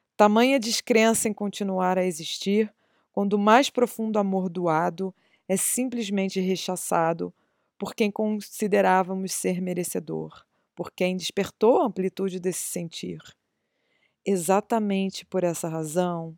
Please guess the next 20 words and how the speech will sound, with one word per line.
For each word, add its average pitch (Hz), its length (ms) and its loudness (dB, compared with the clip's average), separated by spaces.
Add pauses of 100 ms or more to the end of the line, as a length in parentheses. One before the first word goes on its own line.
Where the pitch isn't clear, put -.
(340)
que - 100 -6
eu 175 40 -4
me 185 120 -4
dediquei 175 500 -2
a 170 80 -2
trabalhar 165 460 -2
com - 160 -10
o 160 60 -12
socorro 160 760 -8 (380)
dessas 190 280 -2
pessoas 175 540 -6
que - 80 -12
estão 170 240 -10
passando 156 440 -10
pelo 156 240 -8
trágico 156 560 -6
momento 160 520 -10
do 151 120 -14
craquelamento 151 720 -10
amoroso. 143 640 -12